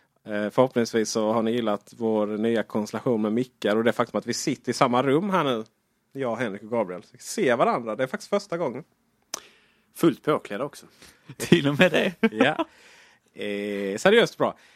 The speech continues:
Speaker 1: Så om ni gillar det ni hör så gå gärna in på Svenska poddradiopriset och rösta på oss. Vi är, eh, med i kategorierna bästa teknis-, te-,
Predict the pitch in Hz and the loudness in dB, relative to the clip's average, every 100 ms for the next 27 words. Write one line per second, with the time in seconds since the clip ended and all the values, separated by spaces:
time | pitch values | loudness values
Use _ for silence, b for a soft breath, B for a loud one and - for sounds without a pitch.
0 | b b b - - - - - - - | b b b -20 -12 -12 -8 -10 -10 -16
1 | - 226 - 190 - 320 - - - 139 | -6 -4 -2 -4 0 -2 -2 -18 -6 0
2 | 185 190 202 185 185 185 180 196 - 175 | 4 6 6 4 2 4 6 6 2 -4
3 | 165 170 165 156 - 147 143 139 135 127 | 0 2 0 -4 -4 -4 -4 -4 0 0
4 | 113 - _ - 120 107 - 107 - - | -2 -6 _ -6 -6 -6 -8 -12 -14 -20
5 | _ 123 120 - 110 117 107 - 98 - | _ -12 -12 -8 -6 -6 -6 -6 -6 -6
6 | 123 135 131 - 135 131 123 120 117 117 | -2 0 2 2 2 2 2 2 0 -2
7 | 113 113 113 110 107 127 113 113 123 123 | -2 -2 -2 -2 -2 0 0 -2 -4 -4
8 | 127 117 110 104 123 - 117 107 107 - | -2 0 -2 -2 -4 0 0 2 0 0
9 | 151 - 139 147 - 180 | -4 -2 -8 -8 -8 -4